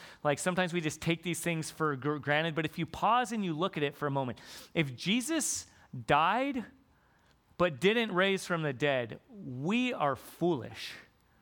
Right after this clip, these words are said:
Like, zoom out for a moment and watch us. Some of us have our hands raised, our eyes closed, or maybe weeping, or it's silly. It looks silly.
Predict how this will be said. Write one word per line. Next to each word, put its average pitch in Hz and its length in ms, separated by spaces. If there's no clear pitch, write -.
Like, 175 160
zoom 226 300
out 269 180
for 202 100
a 185 40
moment 175 280
and 156 40
watch 151 240
us. 123 100
Some 185 220
of 175 100
us 170 140
have 135 160
our 120 100
hands 196 480
raised, 180 380
our 127 180
eyes 170 280
closed, 175 360
or 139 80
maybe 151 380
weeping, 180 720
or 127 160
it's - 480
silly. 180 640
It 175 140
looks 175 380
silly. 214 600